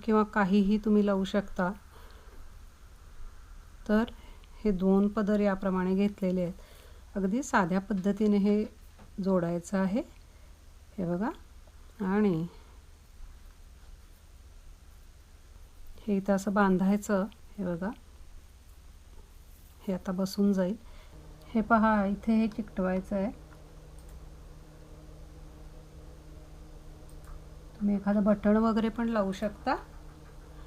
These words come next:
तर मी याच्यावर असं हार्टचं बटण लावणार आहे. हे बघा. तर याप्रमाणे आपला हार्ट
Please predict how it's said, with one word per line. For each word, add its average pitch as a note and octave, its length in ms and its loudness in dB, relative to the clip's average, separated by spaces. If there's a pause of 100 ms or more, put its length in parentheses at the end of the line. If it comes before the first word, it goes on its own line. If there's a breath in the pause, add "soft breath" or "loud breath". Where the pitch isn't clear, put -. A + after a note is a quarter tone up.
(720 loud breath)
तर A3 60 0
मी A3 180 4
याच्यावर G#3+ 500 -2
असं G#3+ 280 -4
हार्टचं G3+ 460 -2
बटण G3 320 -2
लावणार F3 440 -2
आहे. A3 100 -6 (180)
हे F#3 60 -8
बघा. F3+ 200 -8 (2750)
तर B3 100 2
याप्रमाणे B3+ 680 4
आपला A#3+ 320 2
हार्ट G#3+ 680 0